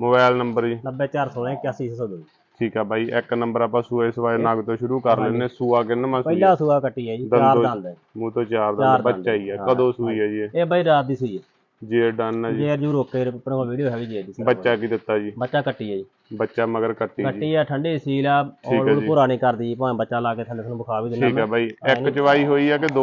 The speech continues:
Speaker 1: ਹੋਈਆਂ
Speaker 2: ਹਾਂਜੀ,
Speaker 1: ਜੀ?
Speaker 2: ਹਾਂਜੀ ਬਾਈ, ਬੋਲਾ ਬੂਲਾ ਕੱਢਿਆ ਵਿੱਚੋਂ, ਉਹ
Speaker 1: ਕਿੰਨਾ
Speaker 2: ਬੱਚੇ ਨੂੰ ਚੰਗਾਇਆ।
Speaker 1: ਕਿੰਨਾ ਕੁ ਬੋਲਾ ਕੱਢਿਆ ਜੀ?
Speaker 2: ਬੋਲਾ ਬਾਈ ਕੱਢਿਆ ਉਹ ਦੋ ਕਿਲੋ ਤੜਕੇ ਸੁਬਾਹ।
Speaker 1: ਠੀਕ ਆ, ਇੱਕੋ ਹੀ ਚਵਾਈ ਕੀਤੀ ਆ ਜੀ?
Speaker 2: ਹਾਂਜੀ,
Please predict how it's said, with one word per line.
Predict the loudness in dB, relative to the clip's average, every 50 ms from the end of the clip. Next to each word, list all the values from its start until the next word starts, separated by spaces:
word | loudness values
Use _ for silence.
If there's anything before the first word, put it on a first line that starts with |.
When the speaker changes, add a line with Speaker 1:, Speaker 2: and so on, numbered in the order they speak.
| 4 4
Speaker 1:
ਹੋਈਆਂ | 2 2 2 2
Speaker 2:
ਹਾਂਜੀ, | 2 2 4
Speaker 1:
ਜੀ? | 4 4
Speaker 2:
ਹਾਂਜੀ | 4 2 2 0 -2
ਬਾਈ, | -2 -2 -2
ਬੋਲਾ | 0 2 4 4 4
ਬੂਲਾ | 4 4 2 2 2
ਕੱਢਿਆ | 0 -2 -2 0 0 0
ਵਿੱਚੋਂ, | 0 -2 -4 -4
ਉਹ | -4 -4 -4 -4 -2 -2 0 2 4
Speaker 1:
ਕਿੰਨਾ | 4 4 6 6
Speaker 2:
ਬੱਚੇ | 4
ਨੂੰ | 4 4 2
ਚੰਗਾਇਆ। | 2 0 0 0 -2 -4 -6 -8 -4 -2
Speaker 1:
ਕਿੰਨਾ | 0 2 2 2
ਕੁ | 2 2
ਬੋਲਾ | 2 4 4 4 4
ਕੱਢਿਆ | 2 2 2 2 0 2
ਜੀ? | 2
Speaker 2:
ਬੋਲਾ | 4 4 6 6
ਬਾਈ | 4 4 0
ਕੱਢਿਆ | 0 2 2 2
ਉਹ | 2
ਦੋ | 2 0 -2
ਕਿਲੋ | 0 0 2 2 2
ਤੜਕੇ | 2 2 0 -2 -6 -6
ਸੁਬਾਹ। | -4 -2 -2 -2 -2 -4 _ _ _ -2
Speaker 1:
ਠੀਕ | 0 2 2 2
ਆ, | 2
ਇੱਕੋ | 0 0 -2 2 2 4
ਹੀ | 4
ਚਵਾਈ | 4 6 6 4 4 4
ਕੀਤੀ | 2 -2 -4 -4 -2 -2
ਆ | 0 0
ਜੀ? | 0
Speaker 2:
ਹਾਂਜੀ, | -2 -2 -6 -8 -12